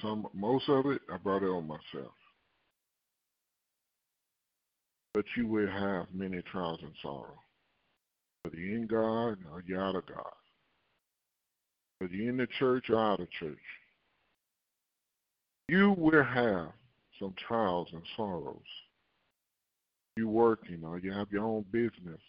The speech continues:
Or you're going to school. But Jesus is saying, "Have peace in me."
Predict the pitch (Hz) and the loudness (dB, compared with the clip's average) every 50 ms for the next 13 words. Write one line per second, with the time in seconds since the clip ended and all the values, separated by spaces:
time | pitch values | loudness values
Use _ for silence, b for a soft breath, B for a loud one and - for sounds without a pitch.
0 | - - _ _ _ _ _ _ _ _ _ _ _ _ _ _ _ _ _ _ | -20 -20 _ _ _ _ _ _ _ _ _ _ _ _ _ _ _ _ _ _
1 | _ _ _ _ _ _ - 92 92 95 101 107 113 113 107 101 98 - - - | _ _ _ _ _ _ -8 -8 -6 -4 -4 -2 -2 -2 -2 -4 -8 -10 -12 -8
2 | - 123 120 101 - - - _ _ _ _ _ _ _ _ _ _ _ _ _ | -6 -6 -6 -6 -8 -12 -20 _ _ _ _ _ _ _ _ _ _ _ _ _
3 | _ _ _ _ _ _ _ _ _ _ _ _ _ _ _ _ _ _ _ _ | _ _ _ _ _ _ _ _ _ _ _ _ _ _ _ _ _ _ _ _
4 | _ _ _ _ _ _ _ _ _ _ _ _ _ _ _ _ _ _ _ _ | _ _ _ _ _ _ _ _ _ _ _ _ _ _ _ _ _ _ _ _
5 | _ _ _ _ _ _ _ _ _ _ _ _ _ _ _ _ 95 85 - 113 | _ _ _ _ _ _ _ _ _ _ _ _ _ _ _ _ -10 -8 -2 0
6 | 131 135 123 - 110 101 101 101 95 - - 110 104 101 98 104 117 127 113 - | 0 0 0 -2 -6 -4 -4 -6 -6 -4 -2 0 0 0 0 -2 -2 -2 -2 -2
7 | - - 127 117 104 - - 90 90 95 107 - 185 165 | -4 -8 -12 -12 -12 -12 -10 -10 -8 -6 -6 -8 -8 -10